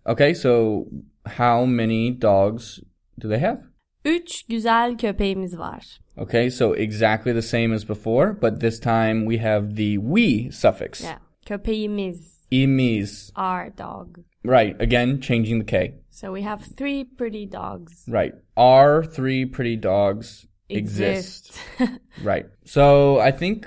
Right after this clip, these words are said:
Speaker 1: we're starting to get the hang of this. Uh, and so what's the next line?
Speaker 2: Neden kediniz yok?
Speaker 1: Why don't you have cats? Why don't,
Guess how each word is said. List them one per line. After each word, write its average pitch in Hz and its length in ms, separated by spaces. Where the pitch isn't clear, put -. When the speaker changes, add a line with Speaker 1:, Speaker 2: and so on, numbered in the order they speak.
Speaker 1:
we're 139 200
starting 135 260
to 127 140
get - 80
the 120 60
hang 117 200
of 110 80
this. - 380
Uh, - 60
and 110 460
so 120 120
what's 113 120
the 113 60
next 117 180
line? 214 200
Speaker 2:
Neden 254 500
kediniz 226 480
yok? 196 420
Speaker 1:
Why 180 520
don't 160 380
you 175 80
have 151 500
cats? - 420
Why 135 240
don't, 156 460